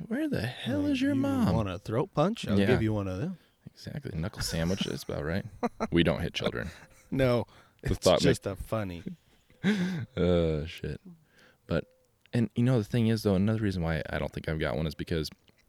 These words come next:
Speaker 1: the places I'd wanna go to get away from people, either go far upriver, which actually you need a bigger boat, going up the Snake.
Speaker 2: Yeah, if you're gonna get into the rou-, the rowdy shit.
Speaker 1: Right, to get up past, you know, like,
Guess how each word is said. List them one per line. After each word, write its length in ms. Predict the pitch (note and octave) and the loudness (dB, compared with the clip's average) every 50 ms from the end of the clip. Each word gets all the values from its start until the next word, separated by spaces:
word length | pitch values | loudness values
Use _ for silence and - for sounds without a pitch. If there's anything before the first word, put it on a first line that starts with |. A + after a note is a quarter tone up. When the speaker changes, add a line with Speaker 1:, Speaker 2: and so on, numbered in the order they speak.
| _ _ _ _ _ _ _ _ | _ _ _ _ _ _ _ _
Speaker 1:
the 60 | - G2+ | -6 2
places 340 | - A#2+ C3 - - - | 2 2 2 2 0 2
I'd 140 | F2+ F2+ E2+ | 0 2 2
wanna 180 | F2 E2+ D#2+ D#2 | 2 2 2 2
go 300 | D2+ D2+ D2 D2 D2 - - - - _ _ - _ - - - - - - - - - - - _ - | 0 0 0 0 -2 -4 -8 -14 -20 _ _ -20 _ -20 -20 -20 -20 -20 -20 -20 -20 -20 -20 -20 _ 0
to 140 | F#2 E2+ D#2 | 0 0 2
get 160 | - F2 E2 | 0 -2 -2
away 200 | D#2+ D#2 E2 - | 0 0 0 0
from 160 | - - F2 | 0 -2 -2
people, 340 | F2 F#2 - - F2+ F2+ E2 - | -2 -2 2 4 4 4 4 4
either 260 | F2+ F2 E2+ D#2+ - - - - | 2 2 2 2 0 -2 -6 -6
go 160 | - D2+ D2+ | -6 -6 -6
far 320 | D2+ - - E2+ E2 E2+ F2 | -6 -2 0 2 4 4 4
upriver, 360 | - - F2+ E2+ D#2+ E2 D2 | 4 4 2 2 4 2 0
which 180 | C2+ C#2 - - | 0 -2 -4 -4
actually 300 | - E2 - - - E2+ | -6 -4 -4 -4 -2 0
you 40 | F2 | 0
need 100 | F2 F2 | 2 2
a 40 | F2 | 2
bigger 220 | - F2 E2+ G2 | 0 2 2 2
boat, 300 | F2 E2 D#2 D2+ D#2 - - _ - - | 2 4 2 0 0 -2 -8 _ -12 -6
going 160 | - E2 E2 | -4 -4 -4
up 100 | D#2+ - | -4 -4
the 80 | - - | -4 -4
Snake. 360 | - E2+ D#2 C2 B1 - - _ - - | -2 -2 -2 -2 -4 -6 -12 _ -16 -4
Speaker 2:
Yeah, 260 | - A#2+ G#2+ F#2 F2+ F2+ | -2 0 0 0 -2 -4
if 100 | - - | -2 0
you're 100 | C3+ B2 | 0 0
gonna 140 | A#2+ G#2+ F#2+ | 0 -2 -4
get 180 | F#2+ G#2+ G#2+ | -4 -4 -2
into 180 | G#2 G2+ G2+ G2 | -2 -2 -4 -4
the 160 | F#2+ F#2+ F#2 | -4 -4 -6
rou-, 360 | F#2 G2 G2 G2 F#2+ F#2 F#2 - - | -6 -6 -6 -4 -4 -6 -6 -8 -8
the 180 | A2+ A2+ F#2 F#2 | -8 -6 -6 -6
rowdy 420 | G#2+ A2 G2+ G2 G2 G2 F#2+ F#2 | -6 -6 -4 -4 -2 -4 -6 -8
shit. 380 | - - - - F#2+ F2+ E2+ - - | -8 -8 -8 -6 -6 -8 -8 -6 -2
Speaker 1:
Right, 300 | E2+ D#2 D#2 E2 - - | 0 2 2 2 0 0
to 80 | - F2 | -2 0
get 140 | F2 F2+ - | 0 2 2
up 120 | D#2 - | 2 2
past, 320 | - G2+ F2+ E2+ - - | 2 0 0 2 -2 -4
you 80 | - E2+ | -4 -4
know, 120 | D#2+ D#2 | -4 -2
like, 200 | B1+ C2+ D#2+ - | -2 -4 -4 -4